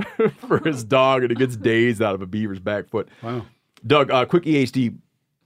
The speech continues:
Speaker 1: uh, question for you.
Speaker 2: Sure.
Speaker 1: If i-, it's a widely held conviction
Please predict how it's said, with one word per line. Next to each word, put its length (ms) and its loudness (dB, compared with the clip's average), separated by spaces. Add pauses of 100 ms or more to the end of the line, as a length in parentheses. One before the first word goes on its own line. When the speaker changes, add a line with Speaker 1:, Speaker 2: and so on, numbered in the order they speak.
(180)
Speaker 1:
uh, 340 0 (680)
question 280 0
for 180 -12
you. 180 -14
Speaker 2:
Sure. 260 -12 (1400)
Speaker 1:
If 400 0 (420)
i-, 320 -20 (160)
it's 380 -2
a 60 2
widely 480 2
held 260 0
conviction 560 -4